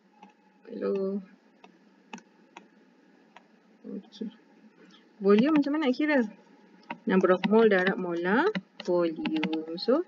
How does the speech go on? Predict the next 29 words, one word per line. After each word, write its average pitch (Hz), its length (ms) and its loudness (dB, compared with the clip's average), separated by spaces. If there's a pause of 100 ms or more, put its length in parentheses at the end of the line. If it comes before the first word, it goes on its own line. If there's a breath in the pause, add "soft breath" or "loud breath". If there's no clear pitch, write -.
dia 202 80 2
bagi 214 240 2
tak? - 160 2 (800)
Seven 190 480 4
mole. 180 400 -2 (720)
Ha, 196 160 0
molar 196 320 4
volume 233 320 4
dia 247 160 4
nak - 80 -4
dalam 202 240 2
apa? 247 400 0 (560)
Dia 185 80 0
kata 190 320 2
S 208 320 0 (400)
T 208 80 0
P. 185 320 -8
So, 285 160 -4
ambil 302 160 2
nilai 233 320 4
S 214 160 2
T 214 80 -4
P 196 160 -2
mana? 240 240 8 (480)
Ha, 208 320 2
ini, 190 320 4
dua 180 80 0
puluh 180 240 4
dua 190 180 8